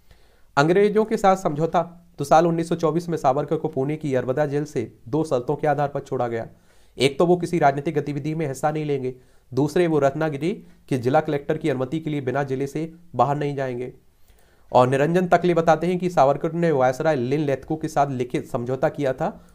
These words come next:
उन दोनों का समान उद्देश्य गांधी कांग्रेस और मुसलमानों का विरोध करना है।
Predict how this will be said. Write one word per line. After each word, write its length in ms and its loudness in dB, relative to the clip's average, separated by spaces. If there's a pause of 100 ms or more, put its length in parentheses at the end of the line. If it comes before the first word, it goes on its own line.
उन 160 0
दोनों 240 2
का 120 0
समान 320 -2
उद्देश्य 360 -6
गांधी 280 -2
कांग्रेस 440 -2
और 180 0
मुसलमानों 480 -4
का 380 -4 (120)
विरोध 300 -2
करना 260 -4
है। 180 -12